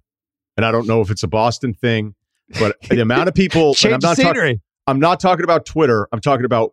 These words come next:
Speaker 1: other respected N B A people that think Ainge is a fucking bum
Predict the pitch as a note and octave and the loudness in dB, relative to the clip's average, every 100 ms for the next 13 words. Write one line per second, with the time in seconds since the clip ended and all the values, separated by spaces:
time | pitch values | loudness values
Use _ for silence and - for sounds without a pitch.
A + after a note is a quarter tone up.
0 | - C#3+ C#3+ C#3 - A#2 - B2+ - G#2 | -2 2 2 0 -2 -6 -2 -2 -2 -4
1 | A#2+ C3 B2 A#2 - A#2 G#2+ F#2+ F#2 - | -4 0 0 0 0 -2 0 -2 -4 -4
2 | A#2 A2+ B2 A#2 F#2+ F2+ - A2 F#2 D2 | -4 -2 -2 -2 -4 -4 -2 -2 -4 -6
3 | - G#2+ A2 D#2+ D#2 | -4 0 0 -4 -10